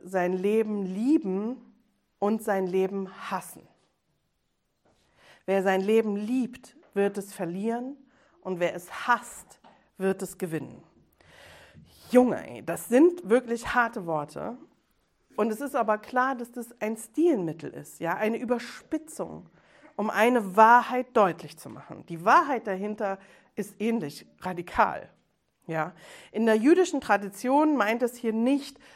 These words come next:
die Gefühle, es geht nicht um echten Hass. Wir wissen, dass Hass nicht mit Jesus zusammenkommen kann.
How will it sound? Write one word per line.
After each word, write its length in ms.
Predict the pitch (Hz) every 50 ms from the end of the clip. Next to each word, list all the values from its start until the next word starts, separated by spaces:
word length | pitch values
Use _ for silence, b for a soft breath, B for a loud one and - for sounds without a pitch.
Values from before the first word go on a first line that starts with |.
| b b b -
die 80 | 214 185
Gefühle, 480 | 202 202 - - - 269 269 240 208
es 100 | 196 202
geht 140 | - - -
nicht 120 | 208 208
um 80 | 196 - -
echten 340 | 208 220 214 - - 180 160 - - 190
Hass. 280 | 180 175 - - -
Wir 140 | 185 180 180
wissen, 380 | 208 247 240 240 233 196 175 175 B B B B B
dass 300 | - 180 185 - - -
Hass 260 | 220 220 220 - -
nicht 560 | 214 202 208 214 208 - - - - _ -
mit 180 | - 190 190 175
Jesus 360 | 190 202 202 190 185 - -
zusammenkommen 1160 | - 185 170 175 175 175 180 180 170 160 156 - - _ _ _ - - 196 165 147 143 143 -
kann. 360 | - - 156 147 147 151